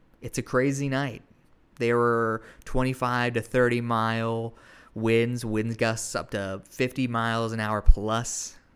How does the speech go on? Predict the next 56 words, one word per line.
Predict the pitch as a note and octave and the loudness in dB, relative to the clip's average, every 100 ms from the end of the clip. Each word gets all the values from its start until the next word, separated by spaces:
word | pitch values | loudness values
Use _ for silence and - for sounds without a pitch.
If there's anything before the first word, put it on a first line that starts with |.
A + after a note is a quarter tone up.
| _ | _
That, | A#2 - - | -6 -4 -2
that's, | C3 - - | -2 -4 -4
it, | C3 B2+ | -4 -2
it | C#3 | -4
was | B2+ | -4
crazy. | - C#3+ B2+ G#2+ G2 G2+ | 0 2 2 0 -4 -2
And, | A2 A2+ G#2 | -4 -6 -4
you | |
know, | A#2 | -2
at | A2+ A2 | -2 0
first | C3+ C3+ | 0 2
I | C3+ | 0
was, | A#2+ A2+ A2+ - - - | 0 -2 -6 -16 -20 -10
as | A2+ A#2 | -6 -4
I | |
was | A2 G#2+ | -4 -6
watching | A2 A2 A2+ - B2+ A#2+ A#2 A#2 A#2+ A#2+ - _ - | -4 -4 -4 -4 -4 -2 -2 -6 -10 -12 -18 _ -16
the, | A#2 A2+ G#2+ G#2+ | -6 -2 -2 -4
a | |
little | A2+ B2 B2 | -2 -2 0
bit | B2+ | -2
of | A#2+ | -4
pregame, | - B2 A2+ A2+ A2 A2 | -2 -2 -2 -2 -2 -2
I | |
was | A2 | -2
thinking, | A2 A#2 A#2+ | -4 -4 -2
like, | B2+ | -2
"It's | D#3 E3+ | -4 -6
gonna | C#4 | -2
be | C4+ | 0
okay." | A#2 - G2+ G2 | 0 -2 -6 -6
Like, | G2+ G2 F#2 - - | -4 -4 -6 -14 -8
you | A#2+ | -6
have | A2+ | -4
Josh | A#2+ A2 C#3 B2 | -4 -4 -4 -4
Allen, | G#2 A2 | -4 -4
who's | G#2+ | -6
a | G2 | -6
big | A#2+ C3 | -2 -2
arm, | C3 A2+ B2 | 0 0 -2
and | |
Josh | C3 F#3 - | -4 -4 -2
Allen | G#3 G3 | -2 0
threw | E3+ F3 F3 | -2 0 0
the | |
football | E3 E3 D#3+ D3 C#3+ C#3 C#3 - - - - | 0 -2 0 2 2 0 -4 -10 -20 -20 -6
okay, | F3 D3 B2 F#2 - B2 | -2 0 -2 -2 -6 -12
especially | A#2+ - D3+ E3 | -6 -2 0 0
when | D#3 | -2
he | C#3 | -2
threw | C3 C#3+ C3 C3 | -4 -2 0 0
into | C3 C#3 | -2 -4
the | B2+ | -4
wind | A#2+ A#2 A2+ | -2 -4 -4
versus | A2+ A2+ A#2+ A2+ | -4 -4 -6 -6
throwing | A#2+ A#2 A2 A2 | -4 -2 -2 -6